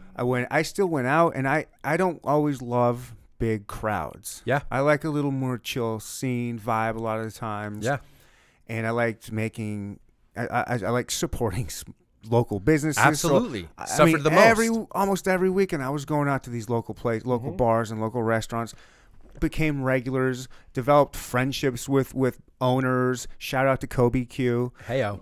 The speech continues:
Speaker 1: You know, and, and, and different, uh, servers at different restaurants.
Speaker 2: Yeah.
Speaker 1: Like, uh, La Bodega. We hit up La Bodega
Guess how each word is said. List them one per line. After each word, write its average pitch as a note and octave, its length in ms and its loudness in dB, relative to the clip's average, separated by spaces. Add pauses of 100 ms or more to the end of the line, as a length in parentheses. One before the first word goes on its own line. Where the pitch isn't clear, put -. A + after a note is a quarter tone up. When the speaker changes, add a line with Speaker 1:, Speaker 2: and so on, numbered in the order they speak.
Speaker 1:
You C#3+ 160 0
know, C3 200 2
and, B2 280 -4
and, A2+ 500 -6 (180)
and G#2 240 -4
different, B2 380 -4 (160)
uh, F#2 260 -6
servers C3 640 2
at G2 140 -6
different B2 340 -2
restaurants. A#2+ 640 -2
Speaker 2:
Yeah. G#2+ 80 -4
Speaker 1:
Like, - 300 -2 (340)
uh, B2 260 0
La D3 200 8
Bodega. B2+ 600 0
We D#3 220 2
hit D#3 180 0
up C3+ 140 -2
La C3 200 4
Bodega A#2+ 520 -2